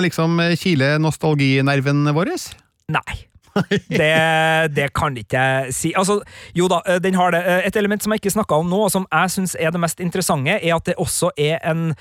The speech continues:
Speaker 2: en aim av, eh, Friends-dokumentar over det hele. Altså, serieskaperne og produsentene er intervjuet, og vi får et innblikk i hvorfor de laget serien, hva de baserte ideene sine på, og ikke minst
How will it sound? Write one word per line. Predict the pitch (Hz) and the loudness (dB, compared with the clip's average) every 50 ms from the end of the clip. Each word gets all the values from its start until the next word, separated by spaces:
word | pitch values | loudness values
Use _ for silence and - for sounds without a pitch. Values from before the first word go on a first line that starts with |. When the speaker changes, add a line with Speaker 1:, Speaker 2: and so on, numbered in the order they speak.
| - - - - _ _ - - | -12 -20 -20 -20 _ _ -4 -4
Speaker 2:
en | 165 170 - _ - 156 | -4 -4 -4 _ -2 0
aim | 180 202 214 226 226 202 165 123 - - - _ _ - | 0 2 2 2 0 0 -2 -2 -6 -10 -14 _ _ -2
av, | 170 165 165 165 160 151 - _ _ - | 0 2 2 2 0 -2 -8 _ _ -4
eh, | 165 156 160 156 156 156 156 156 156 156 151 151 - | -2 0 0 0 0 0 0 0 0 -2 -2 -2 -2
Friends-dokumentar | - 156 135 127 - - - 123 - - 123 117 110 101 123 120 123 131 131 | -2 -2 -2 -4 -6 -8 -8 -8 -6 -6 -6 -4 -4 -2 -2 -2 0 -2 -2
over | - 139 120 117 113 | -2 -4 -4 -2 -2
det | 117 | -2
hele. | 135 127 113 110 110 | -2 -2 -2 -2 -4
Altså, | 117 131 147 139 - 165 160 135 | -2 -2 -2 -2 -2 -2 -2 -2
serieskaperne | - - 170 120 120 123 117 - - 131 123 113 - - 127 120 131 147 156 175 175 170 - | -2 -2 -2 -2 -2 -2 -4 -2 -2 -2 -2 -2 -2 -2 -2 0 2 2 0 0 -2 -4 -4
og | 170 160 151 156 147 - | -2 -2 -2 0 -2 -2
produsentene | 165 156 160 - - 139 123 107 - 135 135 147 160 151 - 143 | -4 -4 -4 -2 -2 -2 -2 -2 -2 -2 -2 -2 -2 -4 -6 -4
er | 143 147 151 | -2 -2 -2
intervjuet, | - 156 151 - 160 156 151 147 143 127 117 117 123 156 175 180 - 165 | -2 -4 -6 -4 -4 -4 -2 -2 -2 -2 0 0 2 2 2 2 0 0
og | 160 165 160 - - - - - - - - | 0 0 0 -2 -8 -20 -20 -20 -18 -8 -4
vi | 156 165 156 | -4 -4 -4
får | - - - 156 160 160 165 175 | -4 -4 -2 0 0 0 -2 -4
et | - 180 | -4 -4
innblikk | 175 165 143 127 120 - 139 135 | -2 -2 -2 -2 -4 -2 -4 -6
i | - _ _ - - | -8 _ _ -10 -6
hvorfor | - 147 135 - - - - - 123 135 147 | -6 -6 -6 -8 -14 -10 -4 -2 0 0 0
de | 151 151 151 | 0 0 0
laget | 156 156 151 139 123 127 135 - | 0 0 0 0 0 -2 -2 0
serien, | 202 190 185 160 160 170 175 180 170 - | 0 0 0 0 0 0 -2 -4 -6 -6
hva | - 160 147 147 147 147 | -2 0 0 2 2 0
de | 147 143 143 147 143 139 | 0 0 0 -2 -4 -4
baserte | 143 147 143 - - - - - 147 135 139 139 - - - 147 | -2 -2 -2 -2 -4 -6 -4 -2 -2 -2 -2 -4 -6 -8 -8 -8
ideene | 156 143 147 143 123 120 117 117 117 - | -4 -2 0 0 0 0 -2 -2 -4 -4
sine | 127 120 131 135 - | -4 -4 -4 -4 -4
på, | - - 165 175 214 226 220 - | -2 -2 0 0 0 0 -2 -2
og | 165 165 180 | -4 -4 -4
ikke | - - 151 | -4 -4 -4
minst | 143 143 143 160 156 - - - - | -2 -2 -2 -2 -4 -6 -8 -14 -20